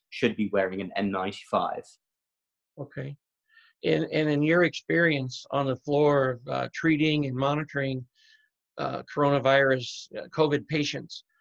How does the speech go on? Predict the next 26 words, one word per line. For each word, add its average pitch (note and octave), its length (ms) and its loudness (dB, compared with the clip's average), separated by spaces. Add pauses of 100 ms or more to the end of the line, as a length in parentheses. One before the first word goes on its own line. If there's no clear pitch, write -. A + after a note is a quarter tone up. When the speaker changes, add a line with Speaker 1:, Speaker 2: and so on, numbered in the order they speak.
(260)
Speaker 2:
uh, - 200 -8 (1600)
are D#3 180 6
they C#3+ 680 0 (340)
sicker G3 840 0
than, F3+ 400 4
let's F3+ 260 0
say, F#3 220 4
I D#3 180 2
don't D#3+ 160 4
know, C3 200 2
you C#3+ 180 -2
compared C#3 340 0
it C3 80 2
earlier C3+ 380 6
to C3 180 -4
influenza, C3+ 680 0
you C3 120 -6
know, B2 140 -4
that's B2+ 240 -8
one, C3 380 0
the, C#3+ 80 -8
the B2+ 140 -6
pandemic C3+ 520 -2
we C3 120 -8
think D3+ 260 -4
of. B2+ 180 0